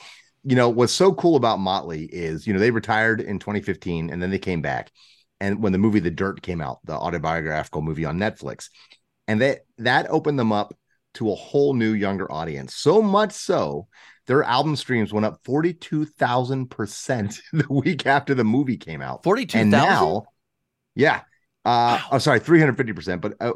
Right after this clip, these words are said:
Speaker 1: one of them was four, I forget the number I looked at. One of them was forty-two thousand percent,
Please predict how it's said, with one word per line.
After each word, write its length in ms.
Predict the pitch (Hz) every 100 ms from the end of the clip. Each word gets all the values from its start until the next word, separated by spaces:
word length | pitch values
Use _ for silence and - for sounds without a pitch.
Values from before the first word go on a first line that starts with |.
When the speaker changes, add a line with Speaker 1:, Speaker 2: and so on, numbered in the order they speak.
| -
Speaker 1:
one 280 | - 117 170
of 60 | 180
them 100 | 143
was 100 | 117
four, 140 | 131
I 100 | 107
forget 200 | 147 139
the 60 | 107
number 160 | 95
I 20 |
looked 160 | 85 80
at. 80 | 73
One 140 | 104
of 40 | 131
them 120 | 101
was 100 | -
forty-two 340 | 101 87 95
thousand 280 | 80 78 76
percent, 260 | - 76